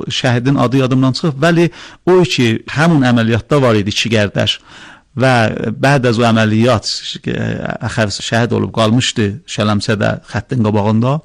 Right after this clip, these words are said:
və məqdur da deyil idi gətirmək. Şəhid Pərviz Əzimpur ki,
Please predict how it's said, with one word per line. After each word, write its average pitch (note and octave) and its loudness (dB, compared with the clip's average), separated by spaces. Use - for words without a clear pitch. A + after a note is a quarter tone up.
və G#2+ 0
məqdur G#2+ 0
da A2+ 2
deyil G#2+ 0
idi G#2 -4
gətirmək. A#2+ -2
Şəhid E3 -2
Pərviz C3 0
Əzimpur A#2+ 0
ki, A2 -2